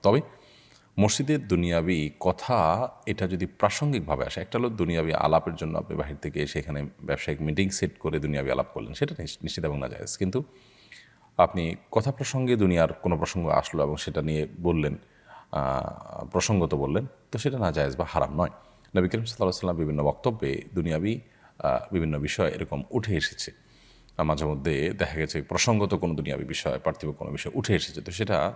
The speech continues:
তিনি কথা বলেছেন, এগুলো হারাম নয়, নিষেধ নয়, নাজায়েজ নয়। বিশেষ করে সমাজের মানুষের কল্যাণের জন্য যদি দুনিয়াবি কথা বলতে হয়,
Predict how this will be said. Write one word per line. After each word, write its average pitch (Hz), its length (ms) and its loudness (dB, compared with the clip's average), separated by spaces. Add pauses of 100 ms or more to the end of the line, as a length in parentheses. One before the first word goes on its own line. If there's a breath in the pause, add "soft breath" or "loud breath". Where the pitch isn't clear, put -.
তিনি 69 240 -6 (180)
কথা 90 200 2
বলেছেন, 101 300 2
এগুলো 85 160 0
হারাম 80 280 2
নয়, - 100 -10
নিষেধ 73 300 -4
নয়, 64 80 -6
নাজায়েজ 73 380 0
নয়। 62 80 -6 (640 loud breath)
বিশেষ 98 380 4
করে 147 200 0
সমাজের 117 340 -2
মানুষের 98 300 2
কল্যাণের 101 560 4
জন্য 95 240 2
যদি 82 100 0
দুনিয়াবি 71 360 -2
কথা 71 200 -2
বলতে 69 260 -2
হয়, - 140 -2